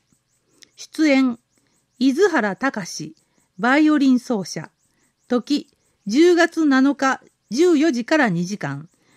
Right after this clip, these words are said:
対象は小学生以上。小学生は保護者同伴。料金、一般千二百円。小中学高校生八百円ほか。申し込みは電話で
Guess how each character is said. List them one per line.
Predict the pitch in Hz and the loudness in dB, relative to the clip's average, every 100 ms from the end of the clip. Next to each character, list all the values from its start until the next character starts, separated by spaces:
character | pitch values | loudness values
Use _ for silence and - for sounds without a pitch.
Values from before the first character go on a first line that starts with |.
| _ | _
対 | - 294 | 0 0
象 | 302 302 285 | 2 0 2
は | 277 269 - | 2 0 -2
小 | - 311 349 | -2 0 2
学 | 320 320 | 2 -2
生 | - 277 269 | -2 0 0
以 | 233 | -2
上。 | 165 151 151 _ _ _ | -4 -4 -8 _ _ _
小 | - 302 349 | -6 0 2
学 | 339 339 | 0 -4
生 | - 240 220 | -4 -2 0
は | 262 | -2
保 | 294 214 | -2 -4
護 | 226 | -4
者 | 302 214 | -4 -4
同 | 147 165 165 | -6 -6 -6
伴。 | 156 156 - _ _ _ _ - | -6 -10 -12 _ _ _ _ -4
料 | 262 311 | 0 2
金、 | 226 196 165 160 _ _ - | 0 -4 -6 -8 _ _ -6
一 | 226 _ | -6 _
般 | 311 311 | -2 0
千 | 254 370 349 214 | -2 -2 0 0
二 | 185 | -2
百 | 214 - 190 | -8 -6 -6
円。 | 156 170 _ _ _ _ | -6 -10 _ _ _ _
小 | - 330 349 | -4 0 0
中 | 339 339 | 2 0
学 | 233 220 - | 0 -4 -6
高 | 277 277 | -2 -2
校 | 269 269 | 0 -2
生 | 254 170 151 | -2 -6 -6
八 | 208 - | -8 -6
百 | 269 269 220 | -4 -4 -2
円 | 165 131 | -4 -6
ほ | - 151 | -10 -8
か。 | - 170 _ _ _ _ _ _ 285 | -6 -8 _ _ _ _ _ _ 0
申 | 320 | 0
し | 349 | 0
込 | - 330 | 0 0
み | 302 | 2
は | 302 294 _ _ _ | 0 -2 _ _ _
電 | 202 277 294 | 0 2 2
話 | 277 277 | 2 0
で | 269 | -2